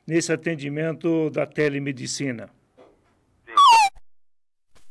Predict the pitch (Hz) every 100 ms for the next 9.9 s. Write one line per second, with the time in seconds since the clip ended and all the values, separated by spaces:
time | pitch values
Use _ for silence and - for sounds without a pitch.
0 | - _ _ - - - - - - _
1 | _ _ _ _ _ _ _ - - -
2 | 117 117 101 - - - - - 104 104
3 | 107 107 113 143 165 165 - 156 151 151
4 | - 160 143 - 151 175 127 123 180 -
5 | - - - - - 104 104 101 101 -
6 | - - 139 151 123 117 110 - 120 143
7 | - 170 - - - - - 104 104 104
8 | 113 - 117 151 - 131 - - - -
9 | 110 107 - 120 110 98 92 -